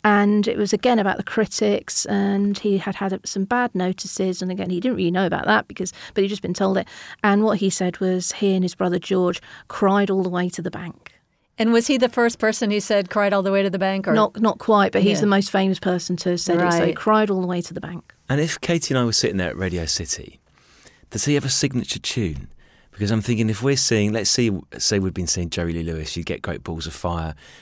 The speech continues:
Speaker 3: Manilow, you're gonna get a Copacabana. But if Katie and I are sitting there, not in the front row 'cause his mum's on the front row, but, but a good seat, is there one classic Liberace, or is that this strange thing that he ta-, actually takes a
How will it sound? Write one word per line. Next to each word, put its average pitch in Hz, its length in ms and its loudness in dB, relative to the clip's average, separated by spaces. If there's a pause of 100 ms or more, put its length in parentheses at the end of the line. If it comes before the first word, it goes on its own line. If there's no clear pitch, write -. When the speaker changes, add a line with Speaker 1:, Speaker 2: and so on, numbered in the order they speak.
(100)
Speaker 3:
Manilow, 98 600 4
you're 87 100 0
gonna 87 140 -2
get 71 180 -4
a 65 40 -10
Copacabana. 78 840 -10 (540)
But 110 100 -2
if 107 80 -2
Katie 143 300 0
and 139 80 4
I 131 80 4
are - 20 2
sitting - 360 0
there, 87 120 2
not 107 120 2
in - 60 -4
the - 40 -4
front - 240 -2
row 87 100 -2
'cause 87 140 -8
his 87 140 -4
mum's 87 200 -2
on 78 60 -6
the 78 80 -8
front 80 220 -6
row, 73 220 -10 (340)
but, - 200 -4
but 104 220 0 (300)
a 101 80 -6
good 113 260 2
seat, - 480 -2 (260)
is 92 120 -4
there 120 160 4
one 131 560 4 (220)
classic - 420 -2
Liberace, 123 640 2
or 113 100 4
is 110 140 2
that - 180 -2
this 117 140 -2
strange 113 340 2
thing 113 160 0
that 90 140 -4
he 98 40 0
ta-, - 140 -4
actually - 240 -4
takes - 340 -2
a - 40 -20